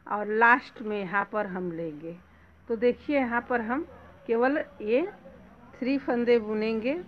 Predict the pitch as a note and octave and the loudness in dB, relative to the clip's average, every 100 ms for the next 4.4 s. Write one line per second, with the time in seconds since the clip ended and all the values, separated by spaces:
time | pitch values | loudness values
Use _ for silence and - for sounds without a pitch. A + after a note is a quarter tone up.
0 | - F#3+ F3+ F3+ F3+ G3 C#4+ D4+ - - | -12 -8 -4 -2 -2 -2 -4 -6 -14 -20
1 | - - - - - - - - - - | -20 -20 -20 -20 -20 -20 -20 -20 -20 -20
2 | - - A3+ G#3 G3 G3 C4 F4 - - | -18 -10 -8 -6 -6 -6 -6 -8 -14 -20
3 | - - - - - - - - - - | -20 -20 -20 -20 -20 -20 -20 -18 -20 -16
4 | - A3 E3 | -8 -6 -6